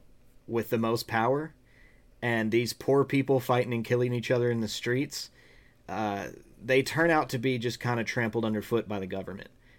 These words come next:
you know, and those are the guys who are really, like, running things. They can pay half the poor to kill the other half. I mean, we see that with the racism,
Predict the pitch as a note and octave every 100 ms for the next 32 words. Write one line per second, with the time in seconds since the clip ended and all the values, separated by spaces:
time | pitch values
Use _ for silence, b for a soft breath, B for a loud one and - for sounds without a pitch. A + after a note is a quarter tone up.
0 | b b - G#2+ G#2 G#2 G#2 A#2+ B2 C3
1 | A#2+ A2+ A2 G#2 A2+ G#2+ G2+ G#2 G#2+ G#2+
2 | G2 F#2 F2+ - - - - A2 A2+ A#2
3 | A2+ A#2 A2+ A2 G#2+ - A#2+ A2+ G#2+ -
4 | A#2 A2+ G#2+ G#2+ - - A#2 A2 - A#2
5 | A2 G#2+ G2+ G#2 G#2 - B B - B2+
6 | C3 C3 B2+ - C#3 B2+ B2 A#2+ A2+ A#2+
7 | A2 A2 A2 B2 A2+ A#2 A#2 A#2 A2